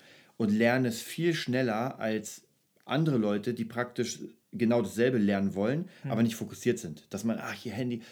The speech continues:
Speaker 1: und man wird immer rausgerissen. Und die Meditation
Speaker 2: Ja.
Speaker 1: schafft es, wirklich sich auf einen Punkt zu konzentrieren. Am Anfang ist der Atem, weil es das Leichteste ist.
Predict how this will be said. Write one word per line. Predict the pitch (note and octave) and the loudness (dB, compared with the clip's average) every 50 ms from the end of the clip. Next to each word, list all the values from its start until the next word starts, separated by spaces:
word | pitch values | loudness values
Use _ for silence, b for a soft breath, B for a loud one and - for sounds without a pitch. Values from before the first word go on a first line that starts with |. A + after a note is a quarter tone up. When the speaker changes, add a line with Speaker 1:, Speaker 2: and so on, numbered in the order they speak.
| B B B B | B B B B
Speaker 1:
und | A2+ G#2 A2+ | 0 4 4
man | A2 G#2+ | 4 4
wird | G#2 G#2+ - | 4 2 2
immer | A#2+ A2+ A2 | 2 2 2
rausgerissen. | G2 G2 A2 A#2 A2+ - - F2+ E2 - G2 F#2+ | 2 2 0 0 0 -4 -8 -10 -8 -4 -2 0
Und | |
die | G2 G2+ | 2 4
Meditation | G2+ G2+ G2+ G2+ G2+ G2 - D3 C#3+ C#3 A2+ A#2 | 4 4 4 2 0 -2 -2 -2 0 0 0 0
Speaker 2:
Ja. | |
Speaker 1:
schafft | A2+ - - A#2+ A#2 - - | -2 -2 -4 -4 -6 -2 -4
es, | A#2 - A#2+ B B B B B B B - | -4 -4 -4 B B B B B B B -4
wirklich | G2 A#2+ B2 - A#2+ A2 | -2 -2 0 0 -4 -6
sich | A2+ G#2 - G#2 | -6 -6 -6 -8
auf | G2 - - - | -8 -8 -6 -2
einen | A2 A#2 B2 B2+ A#2+ | -2 0 0 0 -2
Punkt | - - A#2 A2+ A2+ | -4 -4 -4 -6 -6
zu | - A2 | -8 -10
konzentrieren. | - G#2+ G2+ G2+ G#2 G2 - - G#2+ F#2 F2+ | -6 -6 -6 -4 -6 -8 -6 -4 -4 -4 -4
Am | F2+ F#2+ | -2 -2
Anfang | G#2 A2+ A2+ A#2 A2 | -2 -2 0 0 -2
ist | G#2+ - | -2 -2
der | G2 E2+ E2+ | -6 -6 -4
Atem, | F#2+ G#2+ - A2 G#2 | -4 -4 -4 -4 -4
weil | G2 G2 | -4 -4
es | F#2+ - | -6 -6
das | F#2+ - | -6 -2
Leichteste | G2+ G2 F#2+ G2 G#2+ G#2 - - C#3+ C#3 - - | -2 0 2 2 0 -2 -2 -6 -8 -6 -4 -4
ist. | C3+ - E3+ G3+ G3+ - | -2 -2 -2 -4 -4 -8